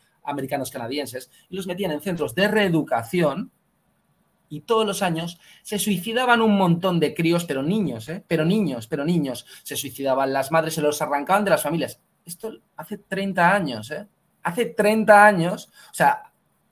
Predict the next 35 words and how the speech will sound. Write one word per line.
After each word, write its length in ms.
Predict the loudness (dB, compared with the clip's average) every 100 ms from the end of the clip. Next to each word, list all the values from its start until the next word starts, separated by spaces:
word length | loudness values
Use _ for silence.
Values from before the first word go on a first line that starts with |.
| -6
hasta 180 | 0 2
hace 140 | 4
treinta 360 | 4 4 4 4
años 220 | 4 0
no 140 | 0
tenían... 400 | 0 0 -2 -4 -2
Eh... 540 | 2 4 4 2 -4 -14 _ _ _ _ _ _ _ _ -10
¿por 140 | -4
qué? 120 | -4
Porque 400 | -4 -8 -12 -10 -2
todo 180 | 0
eso 160 | 0 -2
se 140 | -6
tapa, 420 | -6 -8 -8 -14 _ _
¿no? 200 | -14 -12 -6
Y 80 |
de 80 | -4
repente 400 | -2 -2 0 0
es 140 | 0 -2
como, 260 | -4 -6 -12 -14 -12
"Ah, 200 | -8 -8
vamos 260 | -6 -6 -6
a 40 |
crear 240 | -4 -2 0
un 160 | 0
máster". 420 | 0 0 -2 -4 -6
Joder, 580 | -12 -10 -8 -6 -6 -6
es 240 | -8 -12
que 140 | -16
estos 340 | -14 -10 -10 -4
viven 260 | 0 0
en 120 | 0 0
el 120 | -2
siglo 300 | -2 2 4
veintitrés. 800 | 4 2 -2 -4 -2 -4 -8